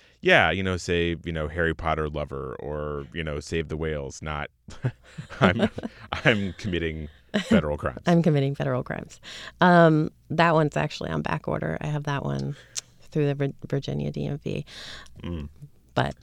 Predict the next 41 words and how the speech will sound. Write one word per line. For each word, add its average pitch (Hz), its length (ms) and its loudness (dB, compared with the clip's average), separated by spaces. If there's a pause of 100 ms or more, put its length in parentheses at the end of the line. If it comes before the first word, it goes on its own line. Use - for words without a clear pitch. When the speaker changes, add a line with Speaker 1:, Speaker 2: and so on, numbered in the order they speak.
(720)
Speaker 2:
we 208 240 6
will 208 80 10
have 202 160 6
the 180 100 4
opportunity 160 680 4
to 147 300 -2
get - 220 -6
more 147 260 4
opinions 202 460 2
from 196 140 2
the 190 80 0
Supreme 190 260 2
Court. 196 240 0
They 165 100 -2
have 151 100 0
announced 143 380 -2
that - 220 -8
Monday 165 440 2
and 151 160 -4
Wednesday 190 520 4
will 165 140 2
be 160 200 0
opinion 180 400 2
days. 185 480 0 (240)
We've 156 180 -6
got 156 340 -2
a - 200 -6
lot 202 160 -2
more 214 160 -2
to 226 80 0
go, 240 320 0
so 143 580 -2
I - 120 -4
expect 143 460 -6
them 160 240 -2
to 147 320 -6
hand 160 260 -6
down 156 340 -6
quite 180 180 -8
a 220 80 -4
few. 226 340 -6